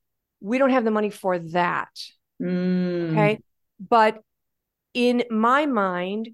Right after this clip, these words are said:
Speaker 1: who I wanted to be and thought I needed to be was someone very frugal, because
Speaker 2: Mm.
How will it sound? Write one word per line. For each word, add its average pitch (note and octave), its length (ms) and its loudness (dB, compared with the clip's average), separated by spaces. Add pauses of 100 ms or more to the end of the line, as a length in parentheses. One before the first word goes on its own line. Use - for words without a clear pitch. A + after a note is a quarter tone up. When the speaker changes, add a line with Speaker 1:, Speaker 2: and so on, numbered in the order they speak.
(100)
Speaker 1:
who - 340 -2
I C4 540 4 (100)
wanted G#3+ 540 0
to G3+ 180 -8
be G3 240 -2
and F#3 180 -2
thought G3 220 0
I F#3 100 0
needed A3 500 -2
to G3+ 120 -4
be F#3+ 160 -2
was F3+ 180 -6
someone F3+ 400 -4
very F3 380 0
frugal, G#3 720 -2
because G3+ 480 2
Speaker 2:
Mm. F#3+ 300 -2